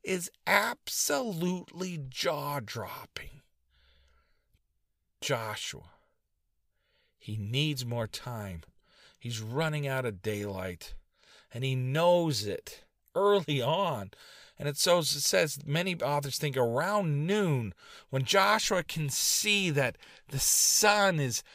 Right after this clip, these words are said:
starting to begin its descent, and then, and then he can see off into the horizon. He can see the moon beginning to rise. And he's like, "I need more sun. I need more light. I need more time." It says in verse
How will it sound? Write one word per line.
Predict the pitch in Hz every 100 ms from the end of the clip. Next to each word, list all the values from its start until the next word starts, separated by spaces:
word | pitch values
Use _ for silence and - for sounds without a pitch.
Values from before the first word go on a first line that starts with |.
| - -
starting | - - 214 214 185 147
to | 147
begin | 139 120 202 208 202
its | 175 -
descent, | 120 143 - - 220 202 175
and | 147
then, | 165 196 - -
and | 156
then | 196 202
he |
can | 190 175
see | - 247 226
off | 247 262 277 254
into | 262 247
the | 233
horizon. | 220 226 226 226 226 214 208 208
He |
can | 208 208
see | - 226
the | 220 190
moon | 196 226 240 240 233 208
beginning | 202 196 220 220 226 220
to | 208
rise. | 196 220 220 220 214
And |
he's | 208
like, | 208 - -
"I | 190
need | 190 226 240
more | 190 190
sun. | 175 - - 233 269 277 190 107 - - - -
I | 185
need | 208 285 247
more | 208 214 208
light. | 202 226 277 277 269 185 - - - - - - -
I | 196
need | 214 254 - 277
more | 185 208 233 233
time." | - - 233 262 269 277 254 233 165 - - - - -
It |
says | - - 220 202
in | 170
verse | 143 196 233 -